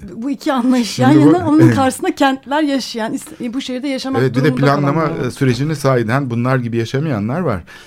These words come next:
Speaker 2: Kendi evini mesela çatısını onarmak isteyen insan var. Bir türlü koruma kurulundan izin alamayan falan. Onlarla bu büyük spekülatörler arasında bir gönül birliği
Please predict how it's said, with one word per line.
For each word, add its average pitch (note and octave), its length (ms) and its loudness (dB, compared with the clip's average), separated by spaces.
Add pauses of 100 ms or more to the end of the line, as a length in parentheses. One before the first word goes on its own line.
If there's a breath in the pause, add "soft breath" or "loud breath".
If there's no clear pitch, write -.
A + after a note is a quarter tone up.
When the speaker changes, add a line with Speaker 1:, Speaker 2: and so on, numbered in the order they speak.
(200 loud breath)
Speaker 2:
Kendi A#2 300 -2
evini C3 220 0
mesela B2+ 340 -2
çatısını C3 380 -2
onarmak A#2+ 360 0
isteyen A2+ 320 -4
insan A#2 360 -2
var. A2+ 180 0
Bir G2 80 -10
türlü A#2+ 200 -4
koruma A#2+ 300 0
kurulundan A#2 260 -4
izin B2 180 0
alamayan B2+ 460 2
falan. A2+ 340 -4 (280 loud breath)
Onlarla D#3 580 2
bu C#3+ 220 -2
büyük - 540 -4 (340)
spekülatörler C3 760 0
arasında C#3 480 -2
bir C#3 100 -2
gönül C3 380 0
birliği F#2 400 -4